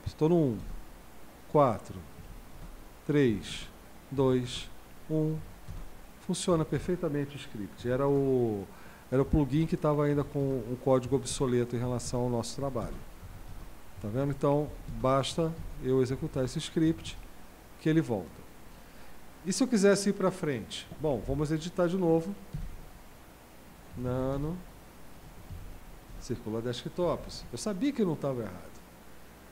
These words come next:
A questão é que o plugin tava me passando a perna. Rapaz, a gente não pode perder esses tempos assim. Bom, isso aqui seria um comando inteiro pra gente voltar.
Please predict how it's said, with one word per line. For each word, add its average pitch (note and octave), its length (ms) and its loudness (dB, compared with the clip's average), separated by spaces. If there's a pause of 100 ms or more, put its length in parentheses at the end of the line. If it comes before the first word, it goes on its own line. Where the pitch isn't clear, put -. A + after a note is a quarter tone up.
(240)
A F#2+ 60 -8
questão C3+ 520 2
é F#3 40 4
que F#3+ 140 4
o F3+ 60 6
plugin E3 520 4
tava F3+ 240 -2
me E3 160 0
passando F#3 560 -2
a F3 40 0
perna. G2 400 -4
Rapaz, A#2+ 300 -2
a - 40 -4
gente B2 180 -4
não D#3 80 -4
pode F3+ 240 -2
perder D#3+ 200 -2
esses - 180 -4
tempos C3+ 360 -6
assim. - 280 -8 (880)
Bom, A#2 200 -2 (120)
isso E3+ 180 2
aqui G3 420 4 (400)
seria G3 280 4
um G#3 40 4
comando E3 380 4
inteiro F3+ 600 2 (840)
pra E3 280 4
gente D#3 400 0
voltar. B2 500 -2